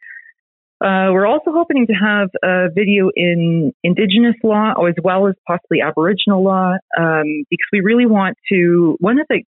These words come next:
key principles when we were coming up with this initiative is that, you know, we've talked about the informal nature of these videos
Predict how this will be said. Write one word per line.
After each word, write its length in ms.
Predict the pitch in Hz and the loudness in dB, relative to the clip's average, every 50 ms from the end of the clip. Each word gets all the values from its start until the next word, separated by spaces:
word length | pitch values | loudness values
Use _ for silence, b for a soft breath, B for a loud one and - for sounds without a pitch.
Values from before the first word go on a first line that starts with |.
| _ _ _ _ _ - - | _ _ _ _ _ -4 0
key 200 | - 214 214 208 - | 2 2 2 2 0
principles 680 | - - 185 175 180 - 190 - - 165 147 143 135 - - | -2 -2 -2 -2 -2 -2 -4 -4 -2 0 0 0 0 -2 -2
when 120 | 151 151 | -2 0
we 140 | 151 156 156 | 0 0 0
were 480 | 147 147 143 147 147 143 143 147 151 b b b b b b _ - - | 2 0 0 0 0 0 -2 -2 -4 b b b b b b _ -4 -2
coming 280 | - 196 190 190 185 175 | -2 0 0 0 0 0
up 100 | 175 170 - | -2 -2 -4
with 100 | 175 165 - | -6 -4 -4
this 120 | 156 151 - | -6 -4 -2
initiative 640 | 147 143 143 131 - - 139 - 117 110 117 120 - B B B B B B B _ - | -2 -2 0 -2 -2 -2 -2 -2 0 -2 -2 -4 -6 B B B B B B B _ -4
is 180 | - 156 156 151 | -4 -4 -2 -2
that, 160 | 160 151 143 | -4 -4 -2
you 80 | 135 147 | -2 0
know, 80 | 151 151 | 0 0
we've 120 | 156 139 127 - - | 0 0 -2 -2 -4
talked 240 | 170 156 160 - - | -4 -4 -6 -4 -4
about 160 | 147 - - - | -4 -2 -2 -2
the 200 | - 190 - - | -4 -4 -4 -4
informal 720 | - - 151 147 - - 185 208 202 190 175 160 151 135 120 | -6 -6 -6 -6 -4 -2 0 0 0 0 0 0 0 0 0
nature 440 | - 151 156 160 151 - - 151 139 | 0 0 0 -2 -2 -2 -2 -2 -2
of 60 | 123 | -2
these 180 | 123 143 139 139 - | -2 -4 -4 -2 -2
videos 400 | 147 139 131 135 131 131 127 131 | -2 -2 0 0 0 0 0 0